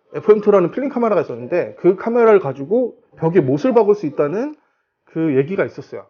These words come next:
그 카메라 그 정도로 튼튼하다고. 얘는 그 정도는 아니에요. 제-, 정말 초정밀 광학기기이기 때문에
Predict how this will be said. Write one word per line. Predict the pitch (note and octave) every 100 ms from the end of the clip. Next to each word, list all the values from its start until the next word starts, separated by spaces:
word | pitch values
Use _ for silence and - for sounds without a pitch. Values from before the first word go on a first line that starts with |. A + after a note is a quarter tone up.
| _
그 | C#3
카메라 | E3+ C#3
그 | D3
정도로 | C#3+ B2+ -
튼튼하다고. | A3 A#3+ F#3+ B2+ G#2+ - _ _ _ D#3+
얘는 | F3+ A3+
그 | -
정도는 | E3+ A#3 A#3 G3+
아니에요. | B2 C3 B2 G#2+ A2 _ _ _ C#3 _ _
제-, | - D3+ _ _ _ _ _
정말 | D#3+ F3 G3+ D#3+ - _ _ _
초정밀 | - D4+ - D#3+ D3+ F3+ F3
광학기기이기 | C3+ D3+ E3 D3 C#3 C#3
때문에 | B2 A#2 F3+ C3+